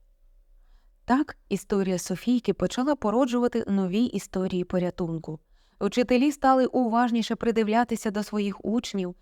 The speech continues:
помічати тривожні знаки, вчасно звертатися по допомогу до психолога. А Софійка тим часом продовжувала дивувати всіх своїми успіхами. Її комікс про дівчинку-супергероя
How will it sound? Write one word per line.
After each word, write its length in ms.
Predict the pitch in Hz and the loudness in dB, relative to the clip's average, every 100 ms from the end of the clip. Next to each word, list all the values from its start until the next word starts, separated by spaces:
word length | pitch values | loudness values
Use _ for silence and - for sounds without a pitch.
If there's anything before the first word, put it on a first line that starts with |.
| _ _ | _ _
помічати 560 | - 240 254 277 311 285 | 2 4 4 2 0 0
тривожні 520 | - 269 254 233 240 | 0 0 2 2 0
знаки, 500 | 185 190 233 226 208 - _ _ | 0 0 0 -2 -6 -8 _ _
вчасно 520 | 220 214 277 302 311 247 | -4 0 0 2 0 0
звертатися 680 | 240 220 202 226 220 226 | 0 2 2 2 0 -2
по 140 | - 190 | -2 -4
допомогу 540 | 180 190 185 180 190 | -2 -2 0 0 -2
до 120 | 180 | -4
психолога. 760 | - 233 - 262 180 147 151 147 _ _ _ - _ - _ _ _ - | -6 -8 0 0 0 -4 -10 -14 _ _ _ -20 _ -20 _ _ _ -6
А 120 | 185 | -4
Софійка 560 | - 190 - 262 - 180 | -2 0 2 2 2 0
тим 220 | 180 175 | 0 0
часом 400 | 226 226 - 180 | 0 -2 -2 -2
продовжувала 640 | - 185 247 240 233 214 | 0 0 0 2 2 2
дивувати 640 | 180 190 175 170 214 208 | 2 0 2 2 2 0
всіх 440 | 180 - 233 254 - | -4 -2 0 0 -4
своїми 500 | - 180 175 180 175 | -4 -2 0 0 -2
успіхами. 720 | 180 175 - 165 - 160 160 165 _ _ _ _ | -4 -6 -4 -6 -4 -4 -4 -8 _ _ _ _
Її 280 | 208 226 247 | 2 4 4
комікс 460 | 247 294 254 226 - | 2 2 4 2 0
про 180 | 226 | 0
дівчинку-супергероя 1300 | 226 262 240 240 220 214 233 226 214 208 247 294 202 | 2 0 2 0 0 -2 -2 0 2 2 2 2 2